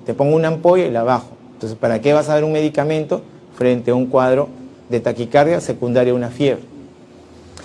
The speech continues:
Por ejemplo, otro caso, hipertiroidismo. Damos, sí damos, ¿por qué? Porque justamente como habíamos conversado con la doctora ese, el día jueves, a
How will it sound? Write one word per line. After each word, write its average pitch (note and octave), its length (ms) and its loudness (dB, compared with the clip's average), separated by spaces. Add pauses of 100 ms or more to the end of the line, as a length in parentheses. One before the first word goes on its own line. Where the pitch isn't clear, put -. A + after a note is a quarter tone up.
(380)
Por C#3 180 4
ejemplo, C#3+ 440 0
otro F3 300 6
caso, D3+ 300 -2 (800)
hipertiroidismo. D#3 960 2 (560)
Damos, F#3 320 2
sí - 420 2
damos, E3 400 -2
¿por - 280 -2
qué? D#3 260 2 (360)
Porque A#2 240 0
justamente E3 720 -2
como A#2+ 240 -4
habíamos C#3+ 400 0
conversado B2+ 560 -2
con A#2+ 140 -4
la G#2+ 80 -4
doctora A2+ 340 -4 (480)
ese, B2 720 -2
el A#2+ 100 -8
día C3+ 160 0
jueves, A#2+ 580 -2
a B2 160 -6